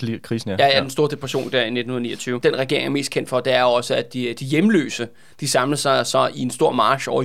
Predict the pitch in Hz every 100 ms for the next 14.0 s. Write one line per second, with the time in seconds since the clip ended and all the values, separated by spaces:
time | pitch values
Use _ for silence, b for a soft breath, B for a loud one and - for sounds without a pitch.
0 | 131 180 190 - - 131 127 120 135 131
1 | 131 127 117 139 147 - 143 143 143 131
2 | 117 143 - - B B B 143 127 131
3 | 156 127 120 123 180 135 127 131 127 110
4 | 123 117 113 - 127 135 135 135 139 180
5 | 160 175 - b b b b b b 139
6 | 135 135 135 139 135 135 131 135 123 120
7 | 127 127 117 117 120 - 151 160 135 -
8 | - 127 123 123 104 110 127 127 127 117
9 | - 131 131 127 95 - - - 110 101
10 | - 135 131 135 135 139 170 185 165 131
11 | 131 139 139 120 135 120 113 120 110 120
12 | 170 185 139 139 123 127 202 226 190 175
13 | 160 139 151 143 127 - 131 113 135 202